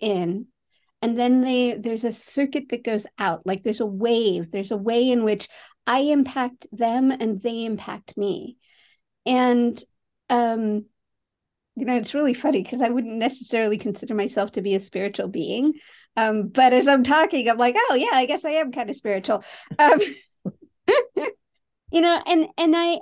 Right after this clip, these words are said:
I've, I've, I've really kind of, um, eh,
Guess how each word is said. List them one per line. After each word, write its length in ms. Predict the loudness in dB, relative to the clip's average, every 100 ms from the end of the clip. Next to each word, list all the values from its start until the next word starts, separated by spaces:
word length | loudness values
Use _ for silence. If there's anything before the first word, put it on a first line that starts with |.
| -2
I've, 360 | -2 -2 -4 -8
I've, 460 | -2 0 0 -4 -12 -10
I've 240 | -4 -2 0
really 480 | 0 2 2 0 -2
kind 360 | -6 -2 0
of, 360 | 0 -2 -6 -8 -4
um, 580 | 0 0 -2 -4 -8 -10 _ _ _ _ _ _ -14
eh, 160 | -12